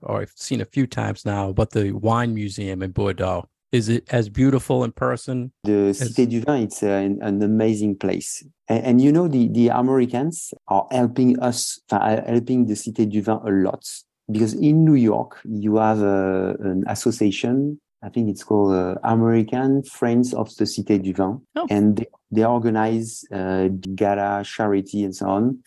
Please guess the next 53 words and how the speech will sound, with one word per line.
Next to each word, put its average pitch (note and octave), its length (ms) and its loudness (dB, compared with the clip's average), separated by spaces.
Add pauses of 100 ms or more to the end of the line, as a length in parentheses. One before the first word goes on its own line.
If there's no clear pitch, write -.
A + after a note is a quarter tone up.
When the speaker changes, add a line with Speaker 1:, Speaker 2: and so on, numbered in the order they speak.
(100)
Speaker 2:
to G#2 80 0
raise C#3+ 480 0 (140)
fund. G#2 540 -2 (300)
Uh, F#2 320 -6
I G2+ 80 -4
mean, G#2+ 260 4
to, G2+ 340 2
uh, F2+ 140 0
to G#2 220 -2
help B2 260 0
the G2+ 60 -8
Cité A2 320 -2
du G2+ 140 -2
Vin A#2+ 180 0
to G#2+ 160 -2
have G#2 240 0 (160)
great A#2+ 420 0
content G#2+ 480 -4 (100)
to G#2 100 -4
talk G#2+ 260 0
about F#2+ 340 2 (120)
wine G2+ 380 -2
from G#2 240 -4
all A2+ 100 0
over G#2 120 -2
the A2 80 -2
world. F#2+ 220 -2
Because A2+ 200 0
the B2 60 2
Cité C3+ 320 -2
du A#2+ 100 0
Vin C3 180 0
is G#2 140 0
based A#2 360 0
in G#2 120 2
Bordeaux, G2+ 480 2 (160)
but G2+ 120 0
it's G#2+ 180 -4
not C3 260 0
just B2 280 -2
for G#2+ 120 0
Bordeaux, A2+ 340 2
it's F#2+ 140 -4
for G2+ 300 -2
the F#2+ 100 0
wine A2 360 -2
in G2+ 80 -4
general. F2+ 460 -6 (120)
Speaker 1:
It's C#3 220 -8
a B2+ 80 -2
beautiful B2+ 420 0
building. A#2 400 -2 (160)
Speaker 2:
Yep. G2+ 200 -2